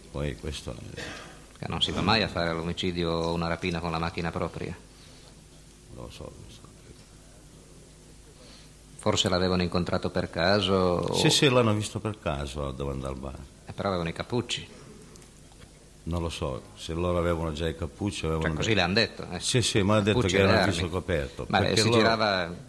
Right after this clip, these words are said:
Speaker 2: cioè, era normale girare con cappucci e armi per ogni evenienza?
Speaker 1: Ma veramente con cappucci no,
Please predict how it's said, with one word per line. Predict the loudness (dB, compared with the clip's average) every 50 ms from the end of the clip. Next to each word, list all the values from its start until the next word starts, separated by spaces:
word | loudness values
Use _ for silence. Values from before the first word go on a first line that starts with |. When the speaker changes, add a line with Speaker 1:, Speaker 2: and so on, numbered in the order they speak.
| -18 -18 -14
Speaker 2:
cioè, | -14 -14 -14 -10 -4
era | -2 0 0
normale | 0 0 0 2 2 2 2 2
girare | 2 2 2 2 2 0 0
con | -2 -2 -2
cappucci | -2 -4 -2 -4 -2 0 2 2
e |
armi | 2 2 2 0 0 -2 -4 -4 -6 -10 -18 -20 -20 -20 -20 -16 -10
per | -6 -4 -2
ogni | 0 0 0
evenienza? | 0 -2 -2 -2 -2 -2 -2 -2 -4 -4 -6 -10 -18 -20 -20 -20 -20 -20 -20 -20 -20 -18 -18 -18 -20 -20 -20 -20 -20 -20 -20 -20 -14 -8
Speaker 1:
Ma | -6 -6 -4
veramente | 0 0 2 4 4 4 4 4 4 4 4 4 4 2 0 -2
con | 0 0 2 2 2
cappucci | 2 0 -2 -2 -2 0 0 0 0 0 0 2 0 0 -2 -8 -12 -14 -14 -12 -8 -4
no, | -2 -2 -2 -4